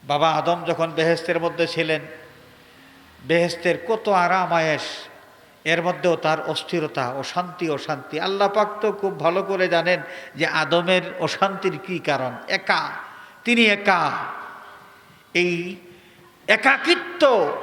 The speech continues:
তার ভাল লাগে না। এটা মানুষ, এই মানুষের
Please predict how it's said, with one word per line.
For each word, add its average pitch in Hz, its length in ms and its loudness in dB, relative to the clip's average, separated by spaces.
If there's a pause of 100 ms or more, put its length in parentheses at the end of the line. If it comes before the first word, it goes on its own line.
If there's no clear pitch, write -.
(340)
তার 156 140 0
ভাল 127 240 -2
লাগে 160 300 2
না। 120 140 -8 (600)
এটা 131 140 -6
মানুষ, 175 680 2 (600)
এই 175 140 4
মানুষের 202 560 2